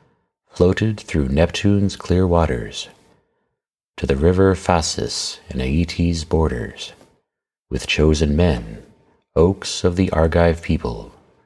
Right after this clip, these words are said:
hoping to steal the golden fleece of Colchis, daring to course the salt deeps in their swift ship,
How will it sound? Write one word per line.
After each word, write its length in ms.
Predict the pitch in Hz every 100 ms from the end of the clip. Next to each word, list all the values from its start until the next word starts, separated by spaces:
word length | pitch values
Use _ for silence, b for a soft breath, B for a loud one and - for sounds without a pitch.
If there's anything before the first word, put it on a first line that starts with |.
| _ _ _ _ _ _ _ -
hoping 360 | 76 - 76
to 120 | 73
steal 640 | - - 104 92 62 60 -
the 120 | -
golden 460 | - 85 98 110
fleece 560 | 98 - 90 64 - -
of 100 | -
Colchis, 680 | - 87 - - - - - _ _ _ _ _ _ _ -
daring 400 | 73 87 98 101
to 120 | 98
course 560 | - 92 60 - - -
the 200 | - 64
salt 460 | - 85 87 -
deeps 480 | 92 65 - - -
in 80 | 60
their 180 | 58 57
swift 400 | - - 85 -
ship, 380 | - 69 -